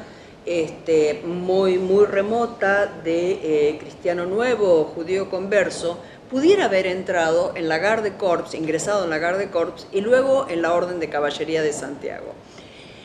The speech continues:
Y la discusión que se mantuvo por mucho tiempo y a lo mejor tam-, tal vez se mantiene actualmente,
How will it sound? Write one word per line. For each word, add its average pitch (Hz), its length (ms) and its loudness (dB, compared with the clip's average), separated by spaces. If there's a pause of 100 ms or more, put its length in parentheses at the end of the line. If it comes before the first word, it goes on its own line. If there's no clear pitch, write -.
(100)
Y 294 100 0
la 294 100 8
discusión 320 880 0 (640)
que 208 100 -2
se 190 140 -2
mantuvo 202 560 0
por 185 140 -4
mucho 202 300 -6
tiempo 330 420 0
y 190 100 2
a 170 60 2
lo 165 80 -2
mejor 202 320 -6
tam-, 180 280 -8
tal 165 200 -4
vez 190 140 -4
se 190 120 -8
mantiene 185 500 -6
actualmente, 208 800 -4